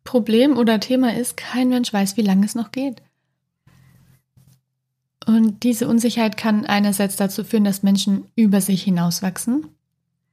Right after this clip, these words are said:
und andererseits einen auf die lange Bank schieben und in einem unguten Sinne dazu verleiten,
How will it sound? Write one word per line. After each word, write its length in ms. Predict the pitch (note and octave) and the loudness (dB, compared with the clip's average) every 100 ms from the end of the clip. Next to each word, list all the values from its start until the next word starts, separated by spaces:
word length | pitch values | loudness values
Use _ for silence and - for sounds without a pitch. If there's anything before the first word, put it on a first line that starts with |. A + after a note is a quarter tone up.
| _ _ _ _ _ _ _ _ _ | _ _ _ _ _ _ _ _ _
und 180 | A3+ G#3+ | 0 0
andererseits 720 | G#3+ G3 G#3 G#3 G#3+ A3+ - - _ _ _ _ _ _ _ _ _ - | 2 2 2 0 -2 -4 -8 -16 _ _ _ _ _ _ _ _ _ -2
einen 380 | A3 A3 A3+ - | 2 2 0 -2
auf 180 | A3 | -4
die 120 | - A3+ | -2 0
lange 260 | G#3+ A#3 | 2 0
Bank 520 | A3+ C#4 D4+ - - _ _ _ _ _ - | 0 0 -2 -6 -20 _ _ _ _ _ -10
schieben 680 | - B3+ B3 A#3+ B3 C#4 B3+ _ _ _ _ _ | -2 2 2 2 2 0 -2 _ _ _ _ _
und 340 | A#3 A3 A3 G#3+ _ _ _ _ _ _ _ _ _ _ _ _ _ _ - - - | 0 0 0 -4 _ _ _ _ _ _ _ _ _ _ _ _ _ _ -20 -20 0
in 220 | B3+ A#3+ | 2 4
einem 240 | A3+ A3 - | 4 0 2
unguten 540 | D4 D#4+ A#3+ A3 G#3+ | 2 4 2 2 0
Sinne 360 | G3 G3+ G3+ G3 | 0 0 0 0
dazu 360 | F#3+ F3+ A3 | -2 -2 -6
verleiten, 680 | F#3+ G3+ F#3+ G3+ G3+ G#3 G#3 | -2 0 0 0 -2 -4 -4